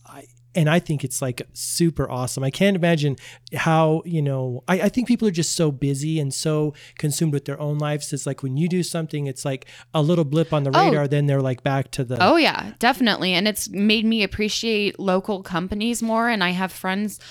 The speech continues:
Speaker 2: I have a friend who's doing a pour over acrylic, uh, painting
Speaker 1: I saw
Speaker 2: company.
Speaker 1: that.
Speaker 2: Yeah. And I thought, I'm like, "Why am I not supporting my
Speaker 1: I think
Speaker 2: local
Speaker 1: that's
Speaker 2: community?"
Speaker 1: great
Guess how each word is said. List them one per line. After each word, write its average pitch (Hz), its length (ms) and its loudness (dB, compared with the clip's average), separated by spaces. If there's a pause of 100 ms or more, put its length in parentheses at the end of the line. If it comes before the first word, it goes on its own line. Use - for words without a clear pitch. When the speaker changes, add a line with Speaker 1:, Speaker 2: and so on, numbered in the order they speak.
(140)
Speaker 2:
I 202 40 -2
have 196 80 0
a 208 60 0
friend 190 280 -2
who's 190 360 -2
doing 175 300 -4
a 160 60 -2
pour 180 280 -4
over 180 340 -2
acrylic, 180 540 -6 (220)
uh, 160 240 -6 (100)
painting 185 480 -2
Speaker 1:
I 151 80 4
saw 143 320 2
Speaker 2:
company. 139 340 2
Speaker 1:
that. 233 60 -4
Speaker 2:
Yeah. 311 200 4 (560)
And 233 320 4
I 226 140 2
thought, 233 280 2
I'm 226 100 2
like, 220 120 0
"Why 220 200 0
am 277 180 4
I 262 160 2
not 240 240 0
supporting 214 680 -2 (120)
my 190 240 2
Speaker 1:
I 226 40 2
think 226 100 4
Speaker 2:
local 175 180 4
Speaker 1:
that's 175 100 2
Speaker 2:
community?" 151 680 2
Speaker 1:
great - 80 -12